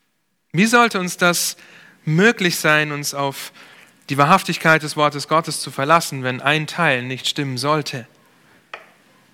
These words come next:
Und so beweist die Auferstehung die Wahrhaftigkeit des Wortes Gottes. Das Zweite, was sie beweist, ist die Gottheit des Sohnes Gottes. Christus ist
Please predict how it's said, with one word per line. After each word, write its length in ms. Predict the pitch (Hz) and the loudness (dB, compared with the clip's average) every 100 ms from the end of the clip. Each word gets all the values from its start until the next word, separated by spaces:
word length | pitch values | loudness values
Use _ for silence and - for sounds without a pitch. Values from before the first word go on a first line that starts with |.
| _ _ - | _ _ -10
Und 40 | |
so 140 | 135 156 | 0 2
beweist 520 | 147 139 170 165 - | 2 4 4 4 0
die 100 | 147 | -4
Auferstehung 640 | 139 143 135 - 170 156 143 | -4 -4 -6 -2 0 0 -2
die 160 | 139 | 0
Wahrhaftigkeit 1120 | 135 131 185 190 - 170 - 151 139 131 - - - - _ _ _ _ _ - | 0 2 0 -2 -4 -4 -2 -2 0 -2 -6 -16 -20 -20 _ _ _ _ _ -8
des 160 | 135 | -6
Wortes 400 | 135 139 139 131 | 0 2 2 -4
Gottes. 560 | - 151 143 135 - - _ _ _ _ _ _ _ _ _ _ _ _ _ - - | -2 -2 -2 -10 -10 -12 _ _ _ _ _ _ _ _ _ _ _ _ _ -14 -2
Das 200 | - 170 | 0 2
Zweite, 320 | - 220 254 | 6 8 8
was 200 | 190 185 | 2 0
sie 60 | 190 | -2
beweist, 680 | 165 156 160 196 - - - - - - | -4 2 4 4 0 -4 -14 -20 -18 2
ist 240 | 196 - | 2 4
die 180 | 202 156 | 0 4
Gottheit 880 | 226 262 - 226 208 143 - - - | 6 6 4 4 6 4 0 -14 -2
des 220 | 190 180 | 0 2
Sohnes 380 | 226 262 262 - | 4 4 2 2
Gottes. 580 | 220 185 156 113 - - _ - _ _ _ _ _ _ _ _ _ _ | 4 4 2 -6 -10 -16 _ -20 _ _ _ _ _ _ _ _ _ _
Christus 600 | - 226 247 - 247 247 | 4 6 6 4 2 2
ist 540 | - 202 220 - - | 0 4 4 2 -6